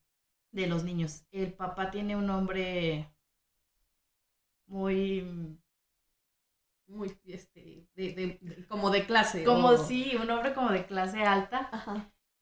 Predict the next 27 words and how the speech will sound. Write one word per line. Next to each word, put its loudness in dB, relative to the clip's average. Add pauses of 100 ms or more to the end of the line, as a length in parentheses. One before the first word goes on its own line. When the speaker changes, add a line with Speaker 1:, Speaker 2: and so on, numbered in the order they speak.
(120)
Speaker 1:
Entonces -2
se 0
entiende, 0
pues, -18
obviamente, -2
que -10
es -6
el -4
papá -12
del -2
niño, -2
que -12
él -4
es -6
el, -4
el -16
que -20
lo -12
está -16
comprando -12
para -14
quitarle -10
la -6
condición -12
de -4
la -6
esclavitud. -16